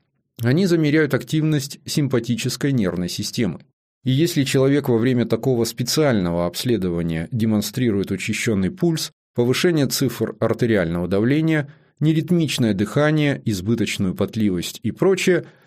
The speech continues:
то значит, он переживает в этот момент сильную отрицательную эмоцию, прежде всего страх. А если боится,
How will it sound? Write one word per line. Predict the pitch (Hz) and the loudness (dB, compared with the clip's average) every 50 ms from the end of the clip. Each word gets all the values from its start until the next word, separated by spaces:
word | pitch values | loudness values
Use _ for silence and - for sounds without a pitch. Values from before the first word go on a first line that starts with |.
| _ _ | _ _
то | - 151 151 | -2 0 2
значит, | 151 190 208 202 - 180 - | 2 2 2 2 0 0 2
он | 170 170 170 | 2 2 2
переживает | - - 139 131 117 - 123 113 113 135 151 156 147 139 - | 2 2 2 2 2 2 2 2 4 4 4 2 2 0 -2
в | - 120 110 | -2 2 2
этот | 117 107 98 - - | 2 2 0 -2 0
момент | 95 95 101 113 131 139 135 | 0 2 2 2 2 2 0
сильную | - - 120 104 101 107 117 123 | 0 0 2 2 2 2 2 2
отрицательную | 127 127 127 113 - - 113 95 90 92 95 98 107 | 2 0 0 -2 0 0 -2 -2 0 0 0 0 2
эмоцию, | 123 147 156 135 - - - 87 - - - - - _ _ _ _ _ | 2 2 2 0 -2 -4 -6 -8 -10 -10 -14 -20 -20 _ _ _ _ _
прежде | 110 117 117 113 131 135 | 2 2 2 2 0 -4
всего | 135 - 98 85 87 | -4 -4 -4 -4 -4
страх. | - - - 135 120 85 - - - _ _ _ _ _ | -4 0 0 2 2 0 -2 -8 -18 _ _ _ _ _
А | - 107 | -2 0
если | 107 107 104 95 - - 98 | 2 2 0 0 0 -2 -2
боится, | 85 107 120 143 185 202 - - 190 175 165 - | 0 2 2 2 2 0 0 0 0 0 0 -2